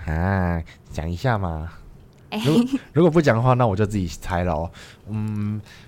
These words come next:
Speaker 1: 我记得迎新一定要有音乐舞蹈吧？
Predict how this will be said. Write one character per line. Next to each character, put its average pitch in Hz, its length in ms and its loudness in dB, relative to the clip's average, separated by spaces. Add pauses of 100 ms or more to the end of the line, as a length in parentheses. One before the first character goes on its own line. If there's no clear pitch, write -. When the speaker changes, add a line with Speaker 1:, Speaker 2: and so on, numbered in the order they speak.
Speaker 1:
我 135 80 -6
记 131 120 -6
得 202 140 4
迎 135 260 0
新 156 320 -2
一 131 80 -2
定 131 260 0
要 127 200 4
有 78 720 0 (320)
音 131 220 6
乐 107 560 6
舞 98 200 0
蹈 82 220 0
吧？ 73 480 -6